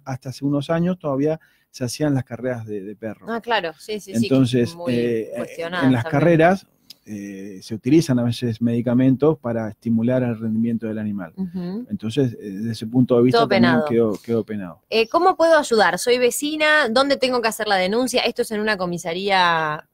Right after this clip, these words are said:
Speaker 1: Así de sencillo.
Speaker 2: Así
Speaker 1: Hay
Speaker 2: es, en
Speaker 1: que
Speaker 2: la misma
Speaker 1: recurrir a una comisaría a hacer una denuncia, ¿sí? Si por ahí la gente de la comisaría no está al tanto de que se puede realizar,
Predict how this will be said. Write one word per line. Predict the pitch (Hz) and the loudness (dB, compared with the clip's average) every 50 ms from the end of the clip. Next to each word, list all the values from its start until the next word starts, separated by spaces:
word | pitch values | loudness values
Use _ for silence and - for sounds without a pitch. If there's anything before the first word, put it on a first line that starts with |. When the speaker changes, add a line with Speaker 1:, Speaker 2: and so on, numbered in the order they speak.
| _ _ | _ _
Speaker 1:
Así | - 143 143 - - - 196 | -4 -2 -2 -2 0 0 2
de | 180 160 | 2 2
sencillo. | - 143 131 123 - - 113 104 90 90 87 85 | 2 0 -2 -2 -2 -4 -6 -6 -6 -8 -10 -12
Speaker 2:
Así | 175 180 - - | -12 -10 -4 0
Speaker 1:
Hay | 151 165 | 2 2
Speaker 2:
es, | 151 - | 2 4
en | - 165 | 4 4
Speaker 1:
que | 156 | 4
Speaker 2:
la | 151 | 4
misma | 190 202 220 226 226 220 208 - _ _ _ | 2 0 -4 -6 -6 -8 -10 -12 _ _ _
Speaker 1:
recurrir | - 135 143 135 - 151 156 180 196 185 185 | 0 0 0 2 4 4 6 6 6 6 6
a | |
una | 180 165 165 | 6 4 4
comisaría | 139 139 139 139 131 - 156 160 208 226 214 | 4 4 4 4 4 2 2 2 2 2 2
a | - | 0
hacer | 135 135 - - 165 | -2 -2 0 0 2
una | 156 156 151 143 135 | 2 2 2 2 2
denuncia, | 131 123 120 117 107 104 98 - - 92 82 - _ _ _ _ _ _ _ _ _ _ _ | 2 2 0 0 0 -2 -4 -8 -12 -16 -18 -18 _ _ _ _ _ _ _ _ _ _ _
¿sí? | - - 147 156 170 190 196 - _ _ _ _ _ _ | -6 -2 0 0 0 -2 -4 -10 _ _ _ _ _ _
Si | - - - - 170 165 | -10 -2 2 4 4 4
por | 165 170 175 180 | 4 4 4 4
ahí | 190 208 240 233 | 6 6 6 4
la | 202 196 156 151 156 147 | 2 2 2 0 0 0
gente | - - 180 180 165 180 | 0 0 0 2 2 2
de | 165 | 2
la | 160 | 2
comisaría | 139 147 147 147 139 - 147 147 156 165 156 143 127 101 - | 2 2 2 0 0 0 0 0 2 2 2 2 0 -2 -4
no | - 131 139 156 165 | 0 0 2 2 2
está | 147 - _ 175 175 170 165 143 | 0 -2 _ 0 0 0 0 -2
al | - 139 131 127 120 - | -4 -6 -6 -6 -6 -6
tanto | - 175 170 160 147 135 123 - 135 131 | -4 -2 -2 -2 -2 -2 -4 -4 -4 -4
de | 123 117 - | -4 -6 -8
que | - 113 | -10 -12
se | - - 110 | -14 -14 -14
puede | - - 147 151 151 139 | -4 0 2 2 2 2
realizar, | 117 117 110 110 113 - - 135 123 131 143 | 0 -2 -6 -8 -8 -6 -4 -4 -4 -4 -6